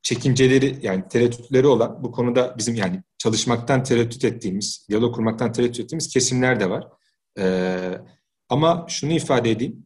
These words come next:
yani biz Türkiye'deki bu siyasi toplumsal çatallaşmanın yurt dışında iz düşümü olmasını,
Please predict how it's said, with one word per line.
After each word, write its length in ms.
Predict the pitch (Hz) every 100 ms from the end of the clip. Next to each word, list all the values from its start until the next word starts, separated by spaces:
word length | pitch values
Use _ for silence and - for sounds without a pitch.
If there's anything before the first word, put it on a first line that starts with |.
| _ 123
yani 260 | 127 123
biz 280 | 135 - -
Türkiye'deki 680 | 143 131 147 135 131 135 127
bu 340 | 131 127 - -
siyasi 540 | - 127 123 - 135
toplumsal 480 | 131 123 123 - 131
çatallaşmanın 640 | 127 127 120 120 117 127
yurt 180 | 120 117
dışında 280 | - 131 123
iz 240 | 131 120
düşümü 380 | 120 - 123 127
olmasını, 760 | - 123 123 117 - 127 135